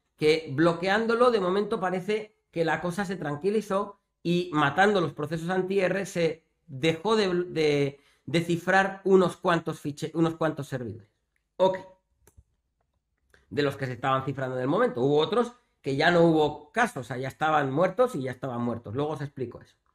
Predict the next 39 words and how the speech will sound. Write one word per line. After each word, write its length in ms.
Claro, 400
yo 120
digo 240
que 80
estaba 340
sacando 400
evidencias 720
que 160
me 120
permitieran 800
identificar 720
qué 120
había 320
hecho 180
ese 160
usuario. 400
Como 200
sé 200
que 80
es 100
el 100
usuario 420
el 60
que 80
ejecuta 800
el, 260
el 180
proceso 400
anti-R 440
punto 340
exe, 420
necesito 500
mirar 400
por 180
lo 120
menos 300
en 140
dos 160
sitios. 440